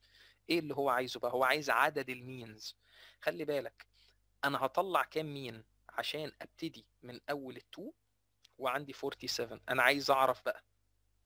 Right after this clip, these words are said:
الترم الفورتي سفن ده الترم كام لو الدي بتاعي، انا همسح ده، لو الدي بتاعي ب three،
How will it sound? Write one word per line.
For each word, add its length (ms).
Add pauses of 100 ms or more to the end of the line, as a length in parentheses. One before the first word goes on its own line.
(800)
الترم 500
الفورتي 460
سفن 340
ده 180 (220)
الترم 540 (140)
كام 420
لو 280
الدي 340
بتاعي، 300
انا 140
همسح 220
ده، 120
لو 200
الدي 200
بتاعي 260
ب 60
three، 380